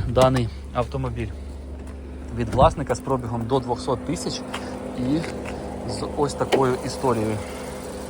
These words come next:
Все добре. Підкапотка також не намивалась, не начищалась. Тобто цепок тут, як я сказав, замінений, масло, фільтр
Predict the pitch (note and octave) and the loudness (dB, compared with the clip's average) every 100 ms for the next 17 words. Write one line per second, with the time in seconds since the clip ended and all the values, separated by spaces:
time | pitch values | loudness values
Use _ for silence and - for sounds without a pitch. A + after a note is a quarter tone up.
0 | - - - - - - - - - A2+ | -8 -8 -8 -8 -8 -8 -8 -8 -4 -4
1 | G#2 C#3 D#3+ G3+ A3 - - - - - | 2 4 6 4 4 0 -6 -6 -6 -6
2 | - C3+ B2+ D3+ - D#3+ - B2+ A2 - | -4 -4 4 4 6 4 4 2 2 0
3 | - - - - C#3+ C3 A#2+ G#2+ - A#2+ | -6 -6 -6 6 8 8 4 0 -4 -2
4 | B2+ G3 B3 A3+ G#3+ G3+ G3+ F#3 E3 C3+ | 0 2 6 6 6 8 8 8 2 -2
5 | E3 A3 G3 F#3+ E3 G3 F#3+ F3 D#3 C3+ | 0 2 0 0 2 6 6 4 0 -4
6 | - - E3+ G#3 - B2+ B2+ A2 B2 - | -6 -2 2 2 0 -2 -2 -2 -4 -2
7 | B2 A2+ G#2+ F#3+ A3+ A3 G#3 F#3 D#3+ C3+ | 2 2 4 2 4 2 2 4 4 4
8 | B2+ - B2 - | 2 -2 -4 -4